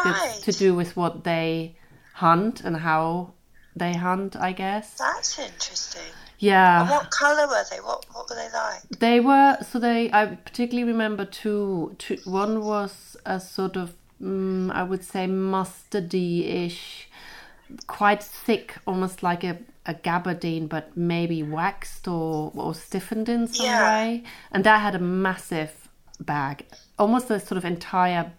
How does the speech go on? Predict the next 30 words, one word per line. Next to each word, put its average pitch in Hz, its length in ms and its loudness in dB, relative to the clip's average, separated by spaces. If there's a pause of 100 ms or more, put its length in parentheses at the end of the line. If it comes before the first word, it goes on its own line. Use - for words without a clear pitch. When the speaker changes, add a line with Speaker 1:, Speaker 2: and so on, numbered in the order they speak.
Speaker 1:
back - 300 -4
flap - 480 -8 (120)
area 147 420 -2
of - 240 -10
the 160 80 -8
jacket - 600 -8 (320)
was 165 260 -4
also 165 380 -2
a 156 80 -4
bag 143 560 -2 (840)
with 165 180 0
a, 156 220 0
with 175 180 -2
a 160 80 -2
zip - 460 -6
where 160 140 -4
you 151 100 -4
could - 220 -10
put - 180 -10
something 143 440 -6
in. 135 400 -8 (540)
And 180 120 2
then 214 140 4
there 226 120 6
was 214 180 0
another 202 480 0
one, 151 540 -4
which 170 260 -4
is 175 160 -4
actually, 165 920 -4